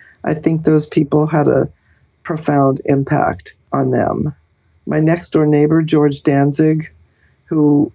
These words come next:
if you look him up, is one of the founders of the whole internet world, a very humble man, a mathematician.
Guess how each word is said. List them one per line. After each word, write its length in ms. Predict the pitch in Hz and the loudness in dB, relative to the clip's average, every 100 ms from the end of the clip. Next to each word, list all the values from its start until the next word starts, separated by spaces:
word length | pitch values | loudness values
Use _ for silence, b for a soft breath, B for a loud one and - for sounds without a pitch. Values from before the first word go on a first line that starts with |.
| - | -6
if 180 | 147 | -2
you 100 | 147 | 0
look 200 | 147 151 | 2 2
him 100 | 156 | 2
up, 180 | 143 139 | 0 2
is 140 | 147 143 | 0 2
one 180 | 143 | 2
of 120 | 143 143 | 2 2
the 320 | 139 127 - _ _ _ | 2 0 -2 _ _ _
founders 560 | - 139 139 143 139 | -2 2 4 4 4
of 300 | 139 135 131 143 - | 4 2 0 -6 -6
the 100 | 143 | -4
whole 440 | 135 151 147 139 - b b b - | 0 2 2 2 -4 b b b -4
internet 540 | 156 156 143 127 113 - - - _ _ - | -2 0 2 2 0 -4 -20 -20 _ _ -2
world, 600 | 143 139 123 76 - 139 _ _ _ _ _ _ - - _ 156 | 2 4 4 2 0 -4 _ _ _ _ _ _ -20 -20 _ -8
a 60 | |
very 340 | 147 160 160 165 | -2 0 2 0
humble 460 | - 160 151 147 | 0 -2 0 0
man, 460 | 147 143 139 135 131 | 2 2 2 0 0
a 60 | |
mathematician. 1040 | 135 139 156 - 143 156 147 - 52 - | 0 0 -2 -4 -4 -2 -4 -4 -4 -6